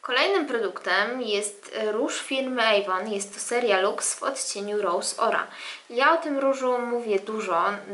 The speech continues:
na kanale Makeup T V, ale powiem jeszcze tutaj, ponieważ ja go bardzo, bardzo lubię. To jest taki, ym, róż uniwersalny, który pasuje, y, do każdego makijażu. Y, jest to róż, który ma taki kolor, że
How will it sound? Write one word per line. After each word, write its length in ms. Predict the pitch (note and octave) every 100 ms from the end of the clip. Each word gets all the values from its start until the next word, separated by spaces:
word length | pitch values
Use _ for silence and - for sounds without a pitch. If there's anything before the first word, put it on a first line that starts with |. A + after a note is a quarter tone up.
| F#3+
na 180 | G3 G3
kanale 380 | G3+ G3+ G3 G3
Makeup 400 | G3+ G3 F3 -
T 100 | F3+
V, 260 | F3 G#3 G#3+
ale 120 | G#3
powiem 320 | A3 B3 A3+
jeszcze 240 | G#3+ -
tutaj, 500 | G#3+ F3 F3 E3+ G#3 G#3+
ponieważ 500 | A3 A3 A3+ - -
ja 180 | A3+ A3
go 160 | G#3+
bardzo, 420 | G#3 A3 A#3 A3
bardzo 340 | G3 G3+ G3 F#3+
lubię. 280 | F3+ E3+ E3+
To 120 | A3+
jest 220 | B3 A#3+
taki, 380 | A#3 - G#3+ G#3+ - - - F#3+
ym, 380 | F#3+ F#3 G3 F#3+
róż 320 | G#3 B3 C#4
uniwersalny, 760 | C4 A#3+ A3 G#3+ G#3+ G3 G3 G#3+
który 240 | - G#3
pasuje, 840 | G#3 G3+ - A#3+ A#3 A3+ A3 -
y, 180 | G#3 G3+
do 120 | G3+
każdego 380 | G#3+ G#3+ A3 A3
makijażu. 680 | G#3 G3+ G3 F3 F#3 F#3+ - - - - -
Y, 40 | F#3+ G3+ G#3
jest 440 | A3+ A#3 - -
to 160 | - A3+
róż, 300 | A3 A3+ -
który 380 | - - A3+ G#3+
ma 280 | G#3 G3+ G3+
taki 300 | G#3 A3+ -
kolor, 500 | - F#3+ F3+ G#3 B3
że 420 | A3 G3 F#3+ F#3+